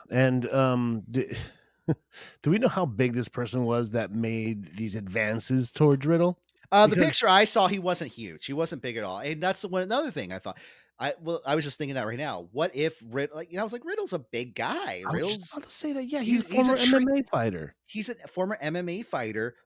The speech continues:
Speaker 2: That being said, these are authority officers.
Speaker 1: Well,
Speaker 2: You know what
Speaker 1: the
Speaker 2: I mean?
Speaker 1: best of training for those guys.
Speaker 2: I, well, they have guns.
Speaker 1: Okay.
Speaker 2: You know? They do have
Speaker 1: <laughs>
Speaker 2: guns.
Speaker 1: Okay, okay,
Speaker 2: Well,
Speaker 1: give 'em
Speaker 2: I'll
Speaker 1: that.
Speaker 2: say that.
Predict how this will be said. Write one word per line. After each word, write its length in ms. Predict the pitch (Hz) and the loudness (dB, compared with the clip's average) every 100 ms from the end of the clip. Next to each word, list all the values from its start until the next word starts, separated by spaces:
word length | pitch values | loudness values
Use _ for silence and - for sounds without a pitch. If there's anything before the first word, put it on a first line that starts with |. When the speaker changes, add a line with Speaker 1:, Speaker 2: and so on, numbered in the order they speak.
| _ _ | _ _
Speaker 2:
That 120 | 151 | -4
being 160 | 143 127 | -2 -6
said, 280 | - 190 123 | -4 -4 -4
these 180 | 117 110 | -10 -2
are 380 | 127 123 123 120 | 0 2 0 -4
authority 560 | 120 - 127 127 117 110 | -12 -8 -6 -4 -4 -4
officers. 880 | 120 123 110 98 80 64 - - - _ _ _ _ - | -2 -2 -2 -12 -14 -16 -16 -18 -18 _ _ _ _ -12
Speaker 1:
Well, 120 | 87 | -6
Speaker 2:
You 60 | 123 | -2
know 40 | |
what 60 | 113 | -2
Speaker 1:
the 40 | |
Speaker 2:
I 20 | 104 | -4
mean? 300 | 101 98 - - | -8 -10 -8 -4
Speaker 1:
best 200 | 143 - | -4 -4
of 60 | - | -6
training 300 | 135 117 98 | -2 -2 -4
for 100 | 101 | -2
those 260 | 120 113 | 0 0
guys. 400 | 82 76 73 80 _ _ | -4 -10 -12 -16 _ _
Speaker 2:
I, 300 | 127 113 101 101 | -8 -8 -10 -4
well, 220 | 127 131 | 2 4
they 140 | 143 | 4
have 200 | 143 127 107 | 2 0 -6
guns. 520 | 92 65 - - - _ _ - | -12 -12 -16 -18 -20 _ _ -18
Speaker 1:
Okay. 260 | - - | -14 -6
Speaker 2:
You 80 | 139 | -2
know? 340 | 135 143 139 - - - - | 2 2 2 0 -8 -8 0
They 120 | - | 4
do 180 | 196 202 | 6 8
have 240 | 202 147 - | 6 4 4
Speaker 1:
<laughs> 0 | |
Speaker 2:
guns. 580 | 180 139 135 156 - 143 | 6 6 2 -2 -2 -4
Speaker 1:
Okay, 280 | - 160 | 0 0
okay, 160 | 123 139 | 2 6
Speaker 2:
Well, 100 | 175 | 8
Speaker 1:
give 80 | 226 | 10
'em 40 | |
Speaker 2:
I'll 120 | 180 196 | 10 8
Speaker 1:
that. 120 | - | 8
Speaker 2:
say 120 | 233 | 6
that. 360 | 196 156 107 | 6 4 2